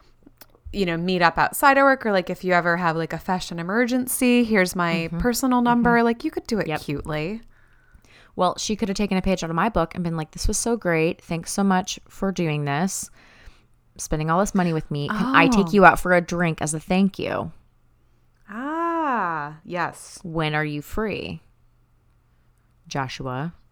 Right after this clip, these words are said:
Speaker 1: And
Speaker 2: But
Speaker 1: she did get
Speaker 2: instead
Speaker 1: thrown off a little. Well, I guess she had decided to do the note before she found out that he was like, "I went on a date. It was awkward. I'm not ready."
Speaker 2: Yes.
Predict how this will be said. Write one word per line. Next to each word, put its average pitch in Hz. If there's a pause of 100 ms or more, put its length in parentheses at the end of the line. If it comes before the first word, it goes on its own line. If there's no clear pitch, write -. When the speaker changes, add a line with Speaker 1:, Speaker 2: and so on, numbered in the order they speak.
(920)
Speaker 1:
And -
Speaker 2:
But 359
Speaker 1:
she 349
did 330
get 370
Speaker 2:
instead 262
Speaker 1:
thrown 254
off 220
a 220
little. 180
Well, 180
I 180
guess 185
she 208
had 180
decided 160
to 175
do 151
the 147
note 143
before 156
she 156
found 151
out 147
that -
he 170
was 160
like, 151 (400)
"I 165
went 165
on 156
a 151
date. 143
It 160
was 139
awkward. 139
I'm 139
not 135
ready." 180 (400)
Speaker 2:
Yes. -